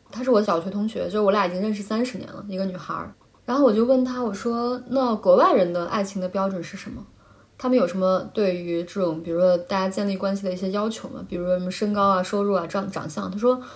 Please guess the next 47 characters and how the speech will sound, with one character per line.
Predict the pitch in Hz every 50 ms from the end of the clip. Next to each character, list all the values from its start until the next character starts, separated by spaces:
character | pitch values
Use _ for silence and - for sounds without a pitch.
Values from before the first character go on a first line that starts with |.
| - - - - - - - - _ _ _ _ _
她 | - - 392
说 | 381
好 | - 202
像 | 180 196 240
他 | 277 330 330
们 | 330 320 294
就 | 302 320 302
是 | 294 - - - 220 208 190 185 175 170 170 170
感 | 180 - - 185 165 170 170 175
觉， | - - 175 175 180 196 220 233 247 254 254 254 - - _ _ _ _ _ _
就 | - - 320
觉 | 320 262 269
得 |
你 | 277 277 277
很 | 269 285
可 | - - - -
爱， | - 220 240 233 - - -
好 | - 190
像 | 196 226
对 | 262 302
你 | 277 254
也 | 202 180
没 | 196 220
什 | 233
么 | 220
要 | 220 262 277 320 359
求。 | 349 - - - 208 - _ _ _ _ _ _ _ _ _ _ _ _ _ _ _ _ _
然 | 269 277 302
后 | 311
我 | 277
觉 | 247 247 240
得， | 262 262
诶， | - 339 453 -
好 | - 185
像 | 175 190 202 202 202
这 | 202 220
样 | 196 175 170
也 | 170 175
还 | 170 - - 185 170 180
蛮 | 185 170 160 165
好 | 220 - - - -
的。 | - - - - - _ _ _ _
所 | _ - 311 330
以 |
我 | 311 220
在 | 202 226 240 254
想， | 254 254 214 175 170 165 165 - -